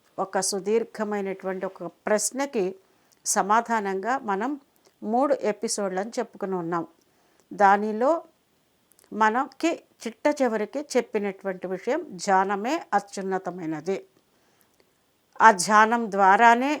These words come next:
నీవు సహజ స్థితిని, అంటే నీ అసలైనటువంటి స్థితి ఏదైతే ఉందో ఆ స్థితికి నీవు చేరుకోగలవు అని చెప్తాడు. ఒక కృష్ణమూర్తిని, ఒక శివుణ్ణి,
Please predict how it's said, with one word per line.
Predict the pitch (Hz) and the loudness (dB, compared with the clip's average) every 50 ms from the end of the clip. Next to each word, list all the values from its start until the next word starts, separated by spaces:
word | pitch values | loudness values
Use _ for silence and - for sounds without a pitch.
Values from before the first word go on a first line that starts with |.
| - _ | -8 _
నీవు | - 214 220 220 220 226 233 233 233 220 233 285 349 349 - _ _ _ _ _ _ _ - | -8 -6 -4 -4 -2 -2 -2 -2 -4 -2 0 0 0 0 -4 _ _ _ _ _ _ _ -2
సహజ | - - - 262 247 233 208 202 - 220 | -2 2 6 6 8 8 8 6 6 4
స్థితిని, | 208 214 - - 226 196 - - 185 190 185 - - | 2 2 0 -4 -4 -4 -2 -2 -2 -2 -2 0 -2
అంటే | 202 214 208 - 285 320 349 | -2 -2 0 2 2 2 2
నీ | 262 226 214 226 240 277 320 - - - | 0 -2 -2 0 0 0 0 0 2 2
అసలైనటువంటి | 202 202 - - 226 233 254 269 277 269 254 220 - 214 214 202 - 214 | 2 2 2 0 0 0 0 0 0 -2 -4 -4 -4 -6 -6 -4 -4 -6
స్థితి | 202 - - 233 240 - 254 202 - - _ _ _ _ _ _ _ _ _ _ _ _ _ | -6 -4 -6 -6 -2 0 0 -2 -2 -4 _ _ _ _ _ _ _ _ _ _ _ _ _
ఏదైతే | - 233 247 254 269 269 269 247 220 | 2 6 6 8 6 6 4 2 0
ఉందో | 208 196 208 226 330 | 0 -2 0 0 0
ఆ | 392 - 240 240 | 4 6 6 6
స్థితికి | 247 247 - 254 240 - 311 - | 4 4 0 -4 -4 -4 -4 -4
నీవు | 370 320 269 233 226 - 233 | -2 -2 -2 -4 -2 0 0
చేరుకోగలవు | 226 240 247 - 247 220 208 190 190 180 185 | 0 0 0 -2 -2 -2 0 -2 -2 0 0
అని | 202 202 202 - | -2 -2 -2 -6
చెప్తాడు. | 202 185 - _ _ 170 165 165 165 208 269 - _ _ _ _ _ _ _ - _ _ _ _ _ _ - | -8 -8 -8 _ _ -6 -4 -4 -4 -6 -10 -12 _ _ _ _ _ _ _ -20 _ _ _ _ _ _ 2
ఒక | - 247 240 - 247 240 233 226 226 214 226 - | 2 2 4 6 8 8 10 8 8 6 4 0
కృష్ణమూర్తిని, | 247 240 - - 285 285 285 294 294 285 - 277 254 277 294 | -2 -2 0 0 0 2 2 0 -2 -2 -2 -2 -2 -2 -2
ఒక | - - 240 233 - 233 | -2 -2 -2 -2 -2 -2
శివుణ్ణి, | 214 - - 240 226 262 269 262 269 269 277 262 | -2 0 0 2 4 4 2 4 2 2 0 -2